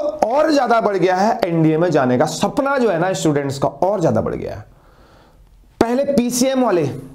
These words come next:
का ज्यादा रुझान होता था, बीस-, Maths वाले, अब बायो वाले भी line में आ गए। Commerce, Arts,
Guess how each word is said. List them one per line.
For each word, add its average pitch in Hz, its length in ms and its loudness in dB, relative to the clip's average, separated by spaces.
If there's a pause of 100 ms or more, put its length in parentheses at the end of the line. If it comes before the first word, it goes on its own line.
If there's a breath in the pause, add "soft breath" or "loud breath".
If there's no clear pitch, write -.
(140)
का 226 80 -2
ज्यादा 202 220 -2
रुझान 180 320 2
होता 151 160 0
था, 117 320 -2 (160)
बीस-, 165 360 -4
Maths 190 360 -2
वाले, 131 180 0 (400 loud breath)
अब 240 80 -2
बायो 226 340 0
वाले 247 180 0
भी 202 80 0
line 185 240 0
में 151 80 2
आ 117 80 2
गए। - 140 -4 (760)
Commerce, 233 460 0 (180)
Arts, 233 560 -2